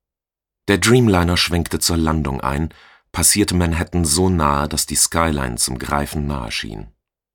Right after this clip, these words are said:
Das Rattern von Maschinengewehren übertönte das gleichförmige Brummen der Triebwerke, gefolgt von einem dumpfen Knall. Eine neue Wolke aus Rauch und Trümmern wallte auf,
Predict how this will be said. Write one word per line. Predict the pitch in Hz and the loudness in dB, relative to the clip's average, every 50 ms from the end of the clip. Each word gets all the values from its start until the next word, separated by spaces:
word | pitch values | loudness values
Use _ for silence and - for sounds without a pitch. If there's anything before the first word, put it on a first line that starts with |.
| _ - - - - - - - - _ _ | _ -20 -20 -20 -20 -20 -20 -20 -20 _ _
Das | - 78 - - 80 | -4 -2 0 0 2
Rattern | 82 90 87 - 85 78 71 | 0 0 0 0 -2 -2 -2
von | - - 67 | -4 -4 -6
Maschinengewehren | 65 67 67 - - 101 101 87 78 71 67 67 58 58 65 65 65 65 73 67 | -4 -4 -4 -4 -4 -4 -2 -2 -2 -2 -4 -6 -6 -6 -6 -4 -4 -4 -4 -6
übertönte | - 60 - - - - 80 80 76 - 76 | -6 -6 -8 -8 -6 -2 -2 -2 -2 -2 -4
das | 65 67 - - | -4 -4 -4 -2
gleichförmige | - 76 71 71 67 - - - 69 67 67 64 64 | -2 0 -2 -2 -2 -4 -6 -6 -6 -4 -6 -6 -8
Brummen | 62 58 71 76 76 76 73 69 | -10 -8 -6 -4 -2 -2 -2 -2
der | 64 65 64 | -4 -6 -6
Triebwerke, | - - 78 76 - - - 71 69 - - 71 65 - - - - - - - - | -6 -8 -10 -8 -6 -4 -2 -2 -2 -2 -4 -6 -6 -8 -14 -18 -20 -20 -20 -14 -10
gefolgt | - - - - - 92 92 - - - | -8 -8 -4 -2 0 0 0 -2 -4 -6
von | - 95 - | -4 -4 -4
einem | - 82 80 71 65 | -2 -4 -4 -4 -2
dumpfen | - 85 90 87 - - 92 85 - | -2 -2 -2 -2 -4 -4 -6 -6 -6
Knall. | - - 92 90 78 65 55 50 _ _ _ _ _ _ _ _ _ _ _ _ _ _ _ _ - - - - - - - - - - - _ _ | -8 -8 -6 -6 -6 -6 -8 -12 _ _ _ _ _ _ _ _ _ _ _ _ _ _ _ _ -20 -20 -20 -20 -20 -20 -20 -20 -20 -20 -20 _ _
Eine | - 85 95 104 | 0 2 4 6
neue | 107 110 113 117 113 104 80 | 6 6 8 8 8 6 6
Wolke | 80 90 90 85 - 87 - | 4 2 2 2 0 -2 0
aus | 80 78 - 73 | 0 0 0 2
Rauch | 73 82 85 87 80 - | 4 4 4 2 2 -2
und | - 80 69 - - | -6 -8 -8 -6 -6
Trümmern | - - 92 87 85 80 76 64 | -4 -2 -2 0 0 0 -2 -2
wallte | 73 67 67 - 82 73 67 | -2 -2 -2 -2 -4 -2 0
auf, | 71 76 78 - - | 0 0 -2 -2 -6